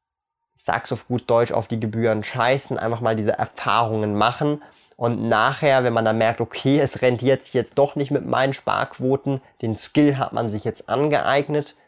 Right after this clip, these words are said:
man weiß, wie man eine Aktie kauft, man weiß, wie man Gold physisch kauft, man weiß, wie man Silber kauft, man weiß, wie man Kryptowährungen aufs eigene Wallet packt.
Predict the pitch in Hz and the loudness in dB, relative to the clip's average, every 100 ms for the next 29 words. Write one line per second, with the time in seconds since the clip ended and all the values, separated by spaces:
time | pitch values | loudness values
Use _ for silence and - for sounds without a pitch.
0 | _ 110 110 95 110 139 - 131 127 127 | _ -2 0 2 4 4 0 0 0 0
1 | - - - 123 123 117 104 104 113 127 | -2 -6 -8 -6 -2 0 0 0 2 2
2 | 135 131 120 120 120 117 110 - 113 123 | 0 -2 0 0 2 0 -2 -6 -4 -4
3 | - 120 110 104 101 110 139 - 131 123 | -2 0 2 2 2 2 2 0 0 0
4 | 113 123 117 117 - 117 113 - - - | 2 2 2 0 2 0 0 -12 -20 -6
5 | - 107 101 131 147 - 135 123 - 143 | -2 0 2 4 4 2 2 2 0 -2
6 | - 127 123 117 117 110 - - 123 120 | 0 0 2 2 2 2 0 0 0 2
7 | 120 110 117 113 - 113 113 | 2 4 4 2 0 -2 -2